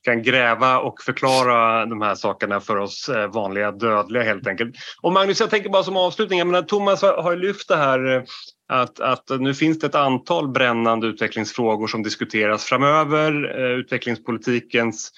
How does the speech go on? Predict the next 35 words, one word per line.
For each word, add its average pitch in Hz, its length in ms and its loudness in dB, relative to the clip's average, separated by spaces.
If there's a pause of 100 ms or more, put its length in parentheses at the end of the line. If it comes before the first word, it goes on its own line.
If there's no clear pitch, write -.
(320)
eh, 123 100 -2
koppling 123 680 0
till, 117 360 0 (520)
till 135 120 0
migration, 139 760 2
till 120 120 -4
klimat, 139 640 2 (160)
till, 117 340 -2
eh, 113 420 0
till 113 100 -10
konflikt 139 600 -6
och 127 60 -2
så 127 100 -6
vidare. 123 280 2
Vad, 165 240 2 (240)
vad, 165 580 0
vad 165 120 -2
kan 170 120 -2
Sverige 160 760 0
och 147 240 -4 (120)
beslutsfattarna 143 880 -2
i 135 40 0
Sverige 131 320 0
ta 143 120 -4
med 156 240 0
sig 147 500 0
nu, 113 520 0
eh, 110 80 -2 (340)
i 127 80 -6
framtida 123 880 -2
förhandlingar? 131 640 0
Vad 127 180 2
är 139 100 2
de 131 200 2
avgörande 110 1120 0